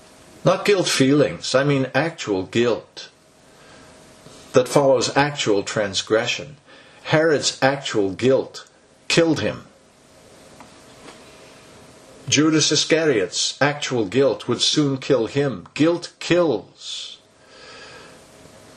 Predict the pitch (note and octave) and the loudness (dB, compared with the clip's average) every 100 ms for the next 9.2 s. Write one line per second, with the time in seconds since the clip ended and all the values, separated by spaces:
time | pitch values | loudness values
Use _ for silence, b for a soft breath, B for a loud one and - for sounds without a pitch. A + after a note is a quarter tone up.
0 | - - - - C3 C#3 B2+ - F3+ E3 | -20 -20 -6 2 4 4 2 2 4 4
1 | D#3 - F3+ G3 A2+ G2+ - A#2 A2 A#2 | 0 0 2 2 2 0 0 0 2 0
2 | A2+ G2+ G#2 F#2 - C#3 F#2+ E2 - A#2 | -2 -8 -6 -4 0 0 -2 -10 -4 -2
3 | C3+ C3+ - - _ _ _ _ _ _ | -2 -4 -18 -20 _ _ _ _ _ _
4 | _ _ - - - B B B B B | _ _ -20 -20 -20 B B B B B
5 | B B B B B B - - - - | B B B B B B -20 -20 -20 -20
6 | - - - - - - - - - - | -20 -20 -20 -20 -20 -20 -20 -20 -20 -20
7 | - - - - - - - - - - | -20 -20 -20 -20 -20 -20 -20 -20 -20 -20
8 | - - D#3+ D#3 E3 D3 - G#2+ A#2+ D#3+ | -20 -2 0 2 2 2 0 0 0 -2
9 | - - | -4 -6